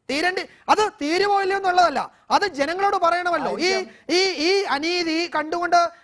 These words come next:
Speaker 1: നാല് മുതിർന്ന ജഡ്ജിമാർക്ക് അവിടെ ഇരിക്കാൻ പറ്റില്ല. അവർ ജനങ്ങളോട്
Speaker 2: അല്ല,
Speaker 1: പറയുന്നു,
Speaker 2: ഈ
Speaker 1: "ഇതാണ്
Speaker 2: സുപ്രീം
Speaker 1: സുപ്രീം
Speaker 2: കോടതി,
Speaker 1: കോടതിയിൽ നടക്കുന്നത്"
Speaker 2: അങ്ങനെയാണെങ്കിൽ
Speaker 1: എന്ന്
Speaker 2: സുപ്രീം,
Speaker 1: പറയുന്നു.
Speaker 2: അങ്ങനെയാണെങ്കിൽ, അങ്ങനെയാണെങ്കിൽ സുപ്രീം കോടതി നാളെ മുതൽ, അങ്ങനെയാണെങ്കിൽ സുപ്രീം കോടതി നാളെ മുതൽ ഒരുപാട് സമയമൊന്നും ചെലവാക്കണ്ട,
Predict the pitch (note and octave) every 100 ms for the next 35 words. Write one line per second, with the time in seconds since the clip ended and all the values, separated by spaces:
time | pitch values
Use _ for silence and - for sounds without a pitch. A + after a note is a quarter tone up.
0 | - D4+ F4+ E4+ E4 F4+ F4 D#4+ D#4+ F4
1 | E4 E4+ E4 D#4+ E4+ E4+ D#4+ E4 E4 E4+
2 | _ - F4 E4+ E4 F#4 F#4 E4 E4 D#4+
3 | D#4+ F#4+ F#4 F#4+ - - D#4+ G#4 F#4+ F#4+
4 | G#4 - E4+ D#4+ C#4+ D#4 - - D#4+ E4+
5 | D4 - F4+ E4+ F4 E4+ D4+ - C3 D3+
6 | F3 G3 F#3+ F#3+ G3 G3 F#3+ C#3+ C3 D3+
7 | - _ _ _ C#3+ D#3 G3 G#3 G#3+ A3+
8 | G#3+ G#3 A#3 A3+ A3+ A3+ A3 G3+ G#3 A3+
9 | A3+ A3 G#3 D#3+ F3 - _ _ _ _
10 | _ _ _ D#3 E3 G3 A3 G#3 A3 A3
11 | G#3+ G#3+ A3+ A3+ A3+ A3 A3+ G3+ G3+ A3
12 | A3 A3 G#3 G#3 G#3+ G#3+ F#3+ F#3 A3 A3+
13 | G#3+ G3+ G3+ G3 F3